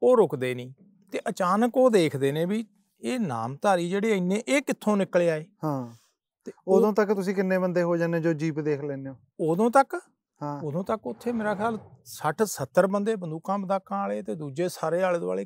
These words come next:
Speaker 1: ਘੇਰਾ ਪੈ ਜਾਂਦਾ।
Speaker 2: ਠੀਕ
Speaker 1: ਤੇ
Speaker 2: ਹੈ।
Speaker 1: ਇੱਕਦਮ ਜਿਹੜੇ ਪੁਲਿਸ ਵਾਲੇ ਅਫਸਰ ਨੇ, ਉਹਨਾਂ ਨੂੰ ਹੱਥਾਂ ਪੈਰਾਂ ਦੀਆਂ ਪੈਂਦੀਆਂ ਨੇ।
Speaker 2: ਹਾਂ।
Speaker 1: ਤੇ ਉਹ ਇੰਸਪੈਕਟਰ ਭੁੱਲਾ ਸਿੰਘ ਵਰਗੇ ਤੇ ਸਾਰੇ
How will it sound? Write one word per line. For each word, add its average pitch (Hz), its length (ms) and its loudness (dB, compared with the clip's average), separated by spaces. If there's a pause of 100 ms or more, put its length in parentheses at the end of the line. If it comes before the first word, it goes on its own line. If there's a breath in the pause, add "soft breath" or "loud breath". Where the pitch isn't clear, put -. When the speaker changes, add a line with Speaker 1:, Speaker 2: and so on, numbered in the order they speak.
Speaker 1:
ਘੇਰਾ 151 180 0
ਪੈ 160 200 2
ਜਾਂਦਾ। 202 300 0 (380)
Speaker 2:
ਠੀਕ 160 200 -2
Speaker 1:
ਤੇ 147 80 -2
Speaker 2:
ਹੈ। 131 40 0
Speaker 1:
ਇੱਕਦਮ 214 480 4
ਜਿਹੜੇ 208 180 2
ਪੁਲਿਸ 185 400 -2
ਵਾਲੇ 190 220 2
ਅਫਸਰ 180 300 0
ਨੇ, 190 120 -2
ਉਹਨਾਂ 196 180 -4
ਨੂੰ 170 140 -4
ਹੱਥਾਂ 147 240 -4
ਪੈਰਾਂ 175 260 2
ਦੀਆਂ 190 180 -2
ਪੈਂਦੀਆਂ 175 420 0
ਨੇ। 139 160 -2 (140)
Speaker 2:
ਹਾਂ। 135 260 -6 (200)
Speaker 1:
ਤੇ 185 80 6
ਉਹ 196 340 10 (140)
ਇੰਸਪੈਕਟਰ 165 540 0
ਭੁੱਲਾ 151 340 0
ਸਿੰਘ 180 220 -2
ਵਰਗੇ 170 360 2
ਤੇ 170 120 -2
ਸਾਰੇ 147 480 4